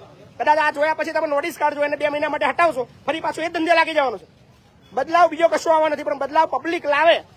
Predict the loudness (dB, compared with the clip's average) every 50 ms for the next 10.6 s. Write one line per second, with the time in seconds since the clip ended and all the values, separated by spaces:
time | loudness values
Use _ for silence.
0 | -14 -12 -10 -6 -2 -2 -2 -2 -4 -8 -12 -14 -12 -6 -6 -4 -4 -2 -2 -2
1 | -2 -2 -2 -2 -2 -4 -6 -4 -4 -4 -4 -4 -6 -2 2 2 2 2 0 -4
2 | -12 _ _ _ -20 -10 -6 -4 -2 0 2 2 0 0 -2 -6 -4 -4 -2 -2
3 | 0 2 2 2 0 -4 -12 -20 -20 -20 -20 -16 -10 -8 -8 -6 -4 -4 -2 -2
4 | -2 0 0 0 -2 -2 -2 -4 -4 -4 -6 -8 -10 -10 -4 -4 -2 -2 0 -2
5 | -2 -2 -4 -6 -8 -6 -4 -2 -2 -2 -2 -2 -6 -8 -14 -20 -20 -20 -20 -20
6 | -20 -20 -20 -20 -16 -6 -2 -2 0 2 2 2 2 0 0 0 0 0 0 -2
7 | -4 -2 -2 0 2 0 0 2 0 -2 -2 -4 -10 -18 -10 -4 -4 -2 0 0
8 | 0 2 2 2 2 2 2 2 2 0 -2 -2 -2 -4 -4 -6 -6 -10 -16 -20
9 | -20 -20 -20 -20 -20 -20 -20 -20 -20 -20 -20 -20 -20 -16 -10 -6 -4 -4 -2 -2
10 | 0 0 0 0 0 0 0 0 0 -2 -8